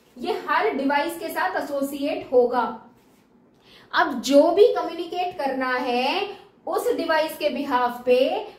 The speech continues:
वो आईओ इंटरफेस करेगा सीपीयू से, और सीपीयू को कुछ भी कम्युनिकेशन करनी हो वो डिवाइस से,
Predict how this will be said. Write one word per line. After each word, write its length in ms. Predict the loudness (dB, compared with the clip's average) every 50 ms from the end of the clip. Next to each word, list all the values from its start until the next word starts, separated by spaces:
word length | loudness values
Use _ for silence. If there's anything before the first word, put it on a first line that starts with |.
| _ -6
वो 100 | -2 -2
आईओ 420 | 0 0 0 2 2 2 0 0
इंटरफेस 640 | 0 2 2 2 2 2 -2 -6 -6 -6 -6 -6 -6
करेगा 380 | -2 0 2 2 2 2 -2
सीपीयू 500 | -4 -4 -6 -8 -6 -6 -4 -4 -4 -4
से, 560 | -4 -2 0 2 2 2 0 -2 -4 -10 -16 -20 _ _ _ _ _ _ _ _ -8
और 140 | -4 -4 -4
सीपीयू 580 | -4 -6 -12 -14 -12 -12 -10 -6 -2 0 0 0
को 140 | 0 0 -2
कुछ 240 | -2 -2 -4 -2 -2
भी 140 | 0 0
कम्युनिकेशन 680 | 0 0 0 -2 -2 -4 -4 -4 -4 -4 -4 -4 -4 -4
करनी 320 | -2 -2 -2 0 -2 -2 -2
हो 160 | 0 0 2
वो 120 | 2 2
डिवाइस 600 | 2 2 0 0 0 0 0 -2 -2 -4 -6 -6
से, 480 | -2 0 2 2 2 2 0 0 -2 -4